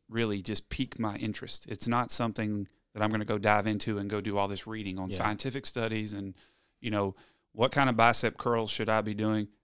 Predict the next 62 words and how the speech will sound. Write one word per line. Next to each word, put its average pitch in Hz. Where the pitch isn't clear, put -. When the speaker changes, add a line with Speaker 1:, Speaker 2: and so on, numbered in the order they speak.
Speaker 1:
I'm 147
gonna 170
go 143
to 139
the 127
gym 127
and 117
I'm 113
gonna 113
say, 110
"Hey, 113
brother, 104
what 131
am 123
I 117
Speaker 2:
Yeah. 110
Speaker 1:
doing 107
today?" 92
And 113
he's 120
gonna 113
say, 104
"This 151
is 151
what 151
you're 151
doing." 120
Speaker 2:
Here's 110
some 104
choices -
you 117
Speaker 1:
Yep. 117
Speaker 2:
can -
make -
Speaker 1:
And 117
Speaker 2:
on 117
Speaker 1:
then, 117
Speaker 2:
those. 110
Speaker 1:
and 117
then 113
let's 113
go, 90
right? 107
Speaker 2:
Yeah. 123
Speaker 1:
And 123
then 123
we 139
go 139
in, 127
and 113
I'm 120
gonna 127
do 123
that, 113
say, 113
for 107
three 110
months, 104
like 98
you 107
said. 90
Speaker 2:
Yeah. 95